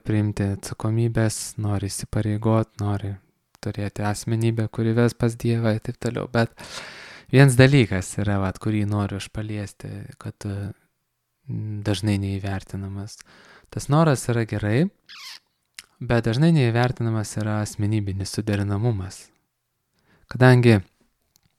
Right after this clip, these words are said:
mes labai ak-, akcentuojam tą transcendenciją ir kad mes esam anapus visų transcendencijų,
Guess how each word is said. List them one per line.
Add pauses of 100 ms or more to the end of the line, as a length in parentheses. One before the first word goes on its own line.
(520)
mes
labai
ak-, (240)
akcentuojam
tą
transcendenciją
ir
kad
mes
esam
anapus
visų
transcendencijų,